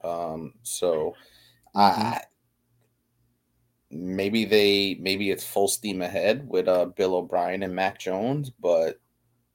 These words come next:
Speaker 1: I think Mac Jones is a solid quarterback. I think, I think last year they really set him up to fail, and I think we touched on that briefly in, uh, in a previous episode where it's just like,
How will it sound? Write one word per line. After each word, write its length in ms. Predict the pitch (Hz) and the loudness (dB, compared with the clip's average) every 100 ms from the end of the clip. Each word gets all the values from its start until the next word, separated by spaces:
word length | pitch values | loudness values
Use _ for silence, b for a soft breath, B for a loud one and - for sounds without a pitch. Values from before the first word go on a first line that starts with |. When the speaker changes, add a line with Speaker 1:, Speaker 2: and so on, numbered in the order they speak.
| _ - | _ -4
Speaker 1:
I 80 | |
think 180 | - 294 | 0 2
Mac 240 | 156 156 117 | 4 4 4
Jones 260 | 147 233 | 0 0
is 120 | 92 98 | -4 -4
a 60 | |
solid 380 | - 104 120 95 | 0 2 2 0
quarterback. 560 | - 107 180 92 87 - | 0 0 2 2 2 0
I 60 | |
think, 300 | - 127 123 - | -2 -6 -6 -6
I 40 | |
think 220 | - 147 92 | -2 -2 2
last 440 | 90 120 - - | 4 4 2 -4
year 320 | 92 92 92 b b b - | 0 0 0 b b b -2
they 160 | 110 131 | 0 0
really 420 | 92 107 107 92 | 2 2 2 0
set 240 | - 92 | -2 -2
him 140 | 92 87 | -4 -8
up 120 | - | -12
to 80 | - | -10
fail, 300 | - 113 92 | 0 0 0
and 80 | 82 | -6
I 60 | |
think 220 | - 110 - | -8 -10 -10
we 80 | 90 | -8
touched 300 | - 87 92 | -6 -4 -6
on 140 | 90 | -6
that 200 | 87 87 | -6 -4
briefly 640 | 104 117 - 92 90 - | -6 -6 -6 -6 -6 -10
in, 220 | - 90 85 | -12 -10 -8
uh, 200 | 87 - | -8 -6
in 120 | 95 | -8
a 40 | 90 | -6
previous 440 | - 113 95 - | -4 -4 -4 -4
episode 500 | - - - 82 85 - | -4 -4 -6 -4 -4 -2
where 140 | 90 | -2
it's 120 | 87 | -2
just 180 | 92 - | -6 -2
like, 240 | 87 85 | 0 -2